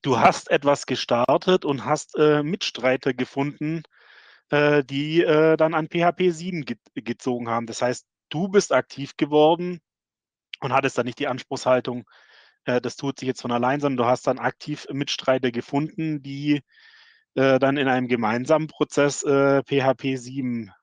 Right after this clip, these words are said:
ermöglicht haben. Und, ähm, ich mein-, und ich, äh, meinte jetzt, äh, bei jetzt zu kommerziellem Produkt, ähm, da stimme ich dir auch zu. Ähm, das war eher so eine Abgrenzung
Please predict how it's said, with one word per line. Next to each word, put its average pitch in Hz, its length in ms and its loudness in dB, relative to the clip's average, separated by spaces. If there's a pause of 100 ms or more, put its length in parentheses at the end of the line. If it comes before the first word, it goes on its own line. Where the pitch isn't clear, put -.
(580)
ermöglicht 127 560 0
haben. 110 260 0
Und, 127 300 -4 (340)
ähm, 131 220 2
ich - 120 0
mein-, 151 220 2 (800)
und 135 180 2
ich, - 180 -2
äh, 135 200 4
meinte 139 340 2
jetzt, 143 220 4
äh, 135 160 6 (200)
bei 127 220 2
jetzt - 300 -2
zu 135 100 -10
kommerziellem 147 600 2
Produkt, 147 400 0 (500)
ähm, 131 320 2
da 120 120 -2
stimme 151 200 -4
ich 135 60 -8
dir 143 160 2
auch 220 180 4
zu. 190 400 -2 (160)
Ähm, 131 640 -2
das 127 200 -6
war 135 160 4
eher 131 260 0 (760)
so 139 100 -2
eine 131 100 0
Abgrenzung 131 720 -2